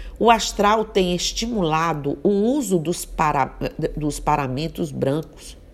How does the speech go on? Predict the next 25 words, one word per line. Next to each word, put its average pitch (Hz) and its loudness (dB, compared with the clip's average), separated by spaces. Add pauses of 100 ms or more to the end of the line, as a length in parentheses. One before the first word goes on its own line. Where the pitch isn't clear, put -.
(920)
E - 2
por 202 6
isso, 214 0 (640)
por 151 2
isso 180 0
também 170 2
que - 2
o 202 6
conjunto 190 -2
dos 156 -2
umbandistas 147 -2
é 165 4
denominado 147 -2 (360)
o - -2
Exército 165 2
Branco 139 2
de 175 -6
Pai 143 0
Oxalá, 147 -2 (320)
como 220 -2
muita 175 0
gente 156 -4
já 180 2
viu, 135 -4 (300)
né? 175 0